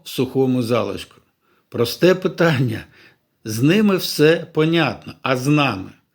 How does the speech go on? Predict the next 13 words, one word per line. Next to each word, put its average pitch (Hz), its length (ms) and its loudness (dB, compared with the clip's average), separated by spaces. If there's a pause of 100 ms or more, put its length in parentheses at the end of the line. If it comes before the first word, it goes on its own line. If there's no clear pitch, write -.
(760)
Чому 180 500 2
ми 143 200 0
досі 135 680 -2
не 143 340 0
сказали, 165 760 -4
що 180 480 4
ми 135 400 -2
зараз 120 760 -2
хочемо 135 640 -4 (240)
від 117 300 0 (100)
цієї 120 760 0 (280)
Верховної 117 800 2
Ради, 98 340 -4